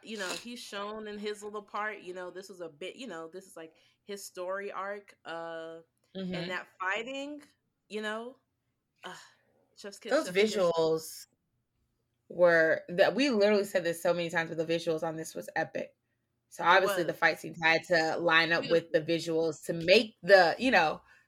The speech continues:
Speaker 2: to make
Speaker 1: Mm-hmm.
Speaker 2: them that epic. So I'm not mad. I just assume, you know, since A O T was winning everything else, that's what we was going. But
Speaker 1: Right.
Speaker 2: I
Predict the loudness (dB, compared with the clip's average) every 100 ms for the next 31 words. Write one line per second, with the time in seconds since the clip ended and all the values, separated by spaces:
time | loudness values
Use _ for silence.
0 | _ _ 4 8 8 8 6 4 6 2
1 | 0 -10 -4 0 2 4 4 6 6 6
2 | 6 4 2 2 0 0 -12 -8 -4 -4
3 | -4 -8 -14 _ _ _ 0 0 0 -4
4 | 4 8 8 6 -4 -4 -2 -2 4 2
5 | 2 -2 -2 -2 -6 -16 -20 -20 _ _
6 | _ _ -14 -14 _ _ _ _ -10 -6
7 | -2 -2 -2 2 2 4 4 2